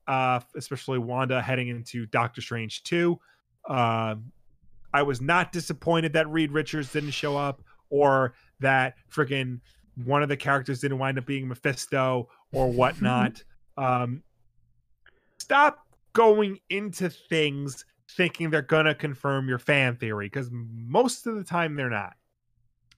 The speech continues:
Speaker 2: I'm, uh, I haven't seen it at all. How many episodes is it?
Speaker 1: Nine.
Speaker 2: That's not bad.
Speaker 1: It's very, it flies by, especially the first few episodes, 'cause they're,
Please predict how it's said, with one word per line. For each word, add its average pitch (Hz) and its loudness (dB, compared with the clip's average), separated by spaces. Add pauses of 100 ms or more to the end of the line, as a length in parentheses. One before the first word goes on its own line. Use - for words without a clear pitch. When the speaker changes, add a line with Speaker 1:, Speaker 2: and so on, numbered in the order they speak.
(140)
Speaker 2:
I'm, 190 0
uh, 147 -2
I 143 -2
haven't 160 -2
seen 185 -8
it 151 2
at - -4
all. - -4 (800)
How 180 0
many 247 -2
episodes 240 -4
is 226 -6
it? 202 -8 (760)
Speaker 1:
Nine. 113 2 (1000)
Speaker 2:
That's 196 -8
not - -10
bad. - -18 (960)
Speaker 1:
It's 123 -8
very, 170 4
it 135 0
flies 170 4
by, 104 -2
especially 143 -2
the 131 -4
first 135 -2
few 127 -2
episodes, 113 -6
'cause 107 -16
they're, 104 -8